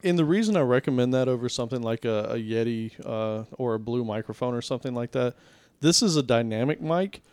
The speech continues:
So if you have any ambient noise or you're in a room that's not perfect, like there's, you know, hardwoods and that kind of stuff, it'll cut back on some of the echoes and the reflections and the background noise.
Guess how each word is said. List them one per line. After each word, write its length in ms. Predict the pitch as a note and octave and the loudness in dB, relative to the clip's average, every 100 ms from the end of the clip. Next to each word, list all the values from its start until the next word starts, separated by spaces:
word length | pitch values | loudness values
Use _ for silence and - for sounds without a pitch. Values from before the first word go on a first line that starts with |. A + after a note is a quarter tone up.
| _ _ | _ _
So 220 | - D#3+ | 2 4
if 120 | D3 E3 | 4 4
you 120 | D3+ | 2
have 240 | D3 D#3+ | 4 4
any 200 | E3 D3 | 2 -2
ambient 460 | B2 C3+ C3+ C3+ B2 | 0 0 2 0 0
noise 340 | A#2+ B2+ B2+ | 0 2 2
or 60 | A#2+ | 2
you're 180 | A#2+ B2 | 2 2
in 100 | B2+ | 0
a 40 | |
room 300 | A2+ A#2 A#2+ | 0 0 0
that's 220 | A#2 G#2+ | 0 -2
not 260 | B2+ A2+ - | -2 -2 -4
perfect, 560 | - B2 A#2+ C#3+ C3+ - _ _ - | -4 -2 0 -2 -4 -14 _ _ -4
like 300 | A#2+ A#2+ A#2 | -2 -2 -2
there's, 380 | B2 A#2 A2+ A#2+ | -2 -2 -4 -6
you 120 | B2+ | -4
know, 160 | A2+ | -4
hardwoods 580 | G2+ - B2 A#2 B2 A#2+ | -4 0 0 0 -2 -2
and 120 | A#2+ | -4
that 160 | A2+ A#2 | -4 -4
kind 160 | C3+ B2+ | -4 -4
of 40 | |
stuff, 300 | - C#3+ C3 - | 0 2 2 2
it'll 180 | D#3+ | 0
cut 260 | D3+ D#3+ D3 | 2 0 2
back 300 | B2 B2 - | 4 2 2
on 140 | A2+ | 0
some 240 | A2+ B2+ A#2 | 0 0 0
of 80 | A2 | 0
the 60 | |
echoes 640 | A2+ A#2 A2 A#2 A2+ A2+ | 0 0 0 0 2 0
and 120 | A2+ A2 | -2 -4
the 40 | |
reflections 680 | G#2 - A#2+ A2 - A#2 A2 | -4 -2 -2 -2 -2 -6 -4
and 100 | A2+ | -6
the 40 | G#2+ | -2
background 540 | A2 A2+ G#2+ G#2+ G#2+ | 0 0 0 -2 -2
noise. 340 | G#2+ G#2+ G#2+ | -4 -4 -4